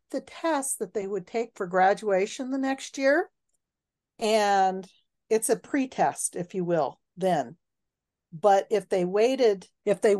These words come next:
waited until their eighth grade year, they only had one chance to take the final. In their eighth or last year, they would have the opportunity,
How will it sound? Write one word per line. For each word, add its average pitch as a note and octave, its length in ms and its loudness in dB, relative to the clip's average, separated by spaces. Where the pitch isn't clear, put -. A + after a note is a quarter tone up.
waited C4 400 4
until G3+ 320 -2
their G3 140 6
eighth G#3+ 240 2
grade F#3 240 0
year, G3 180 0
they E3+ 140 0
only F3 160 -4
had E3 220 -6
one E3+ 280 0
chance E3+ 400 -4
to - 60 -16
take E3 220 -4
the D#3 80 -10
final. D3+ 520 -4
In C4 300 4
their C#4 280 4
eighth A3+ 460 2
or G3 180 2
last G3 540 0
year, F#3 500 -4
they G3+ 200 4
would G3 520 0
have A3+ 320 -2
the A3+ 160 0
opportunity, G3+ 1300 -4